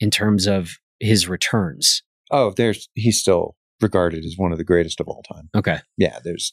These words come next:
Speaker 2: there's no doubt.
Speaker 1: With your keeping poor Mister Djokovic out of your top five, do you think today among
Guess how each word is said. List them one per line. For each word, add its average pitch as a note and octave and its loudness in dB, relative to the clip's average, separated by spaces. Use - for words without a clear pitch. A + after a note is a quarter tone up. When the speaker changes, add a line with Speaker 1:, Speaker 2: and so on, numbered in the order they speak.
Speaker 2:
there's G2 0
no E2 0
doubt. - -6
Speaker 1:
With C#3+ 0
your D3 4
keeping B2 2
poor A2+ 2
Mister G#2+ 4
Djokovic G2+ 2
out A2+ 4
of G#2 0
your G#2+ 2
top G#2 -2
five, F#2 -2
do B2 6
you D3+ 8
think D3 2
today A#2 4
among A2+ 6